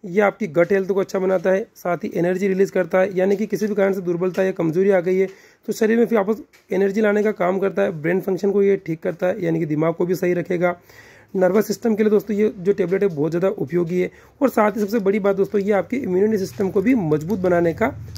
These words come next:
काम करता है। दोस्तों इसका नाम है पतंजलि का डेली एनर्जी कैप्सूल, जो कि न्यूट्रेला का है, बहुत ही कारगर है। मात्र दोस्तों एक दिन का एक कैप्सूल आपको रोजाना इसका लेना होता है खाना खाने के बाद,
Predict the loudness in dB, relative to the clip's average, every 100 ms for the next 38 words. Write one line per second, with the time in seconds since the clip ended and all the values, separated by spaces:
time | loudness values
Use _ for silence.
0 | 0 2 2 0 -2 -2 0 -2 0 2
1 | 2 2 0 -2 -2 -2 0 -2 -2 -4
2 | -2 -2 -2 -6 -20 -20 -6 0 0 0
3 | -2 -4 -10 -2 -2 0 -2 -2 0 0
4 | 0 0 2 2 2 2 0 -2 -4 -4
5 | -2 -2 -2 0 -2 -2 -6 -20 -20 -12
6 | 0 0 2 0 0 0 -2 -6 0 0
7 | 2 -2 0 -2 -2 -2 -2 0 -2 2
8 | 2 2 0 0 0 -2 0 2 0 0
9 | -2 -2 -4 -2 0 0 0 0 0 0